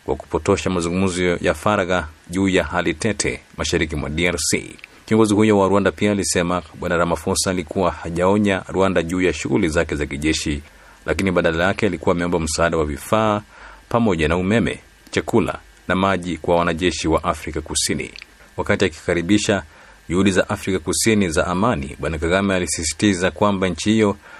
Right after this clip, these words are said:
haikuwa katika nafasi ya kuwa mtafutaji amani wala mpatanishi, na alionya zaidi kwamba ikiwa Afrika Kusini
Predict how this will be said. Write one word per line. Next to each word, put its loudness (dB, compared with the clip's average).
haikuwa 0
katika 2
nafasi 0
ya 4
kuwa 0
mtafutaji 0
amani 0
wala 0
mpatanishi, 0
na 0
alionya 0
zaidi 0
kwamba 0
ikiwa 0
Afrika -10
Kusini 0